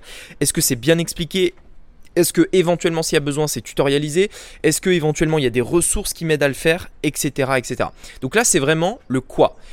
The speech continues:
Euh, qu'est-ce que je dois faire ? La stratégie, les techniques et la stratégie. C'est hyper important, donc peu importe le business dans lequel vous êtes,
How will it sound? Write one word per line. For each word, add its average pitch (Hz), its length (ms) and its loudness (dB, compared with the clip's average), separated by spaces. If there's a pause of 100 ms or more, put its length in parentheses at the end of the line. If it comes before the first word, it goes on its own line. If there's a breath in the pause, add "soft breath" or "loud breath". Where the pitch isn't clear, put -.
(240 loud breath)
Euh, 110 420 4 (200)
qu'est-ce - 240 2
que 190 100 0
je 143 80 -4
dois 139 140 4
faire ? - 280 -8
La 120 140 -2
stratégie, 147 640 -2 (120)
les 131 120 0
techniques - 560 -6
et 143 60 0
la 139 100 2
stratégie. 127 500 -6 (400 loud breath)
C'est - 240 -2
hyper 190 240 -2
important, 185 360 -2
donc 147 140 -4
peu - 200 0
importe 151 300 -2
le 135 60 -2
business 135 340 -4
dans 123 80 -4
lequel 113 240 -4
vous 110 240 -2
êtes, 180 200 0